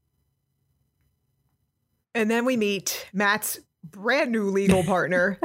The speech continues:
Speaker 1: Foggy Nelson.
Speaker 2: Yeah. And you know, when I saw this now, when I saw, uh, the first episode now after so long,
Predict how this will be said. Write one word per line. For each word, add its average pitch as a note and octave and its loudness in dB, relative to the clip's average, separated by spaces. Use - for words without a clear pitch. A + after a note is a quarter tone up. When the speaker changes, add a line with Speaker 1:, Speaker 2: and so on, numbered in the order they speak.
Speaker 1:
Foggy E3+ -2
Nelson. - -4
Speaker 2:
Yeah. F3 4
And F#3+ 6
you G3 6
know, B3+ 4
when A3 4
I F#3 4
saw F#3+ 2
this F#3+ 2
now, F3 2
when E3+ 2
I E3 4
saw, F3 2
uh, D3+ 2
the D#3 2
first E3+ 2
episode E3 2
now D#3+ 4
after D#3+ 0
so D#3+ 2
long, D#3 4